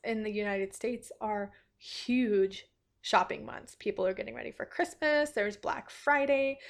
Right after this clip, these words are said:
and then in January you have all the people returning all of the stuff that they didn't want. So if I were to go and request, um, like, Samhain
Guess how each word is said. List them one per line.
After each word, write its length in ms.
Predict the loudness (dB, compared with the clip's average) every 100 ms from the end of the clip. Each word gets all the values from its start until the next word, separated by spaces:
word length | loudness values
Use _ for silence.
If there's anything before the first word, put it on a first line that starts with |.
| -20 -12 -2
and 160 | 0
then 240 | 2 0 0
in 180 | -4 0
January 420 | -2 0 0 0
you 60 |
have 180 | 0 2
all 120 | 2
the 60 | 2
people 300 | -2 -2 0
returning 460 | 0 -2 -2 -2 -2
all 180 | -2
of 120 | -2 -2
the 80 |
stuff 240 | -4 -4 -2
that 100 | -2
they 80 | -2
didn't 220 | -2 -2
want. 240 | -4 -6 -18 -20 -20 -20 _
So 540 | -2 4 4 4 0 -8 _ _ _ _ _ -4
if 120 | 4
I 120 | 6
were 100 | 6
to 100 | 4
go 200 | 4 4
and 100 | 4
request, 680 | -2 -6 -2 -2 -2 -10 -16 -18 _ _ -12
um, 480 | -4 -2 -2 -6 -14 -18 _ _ _ _ _ _ _ _ _ _ _ _ _ _ _ _ _ 0
like, 300 | 0 0 -6
Samhain 580 | 2 4 4 2 -4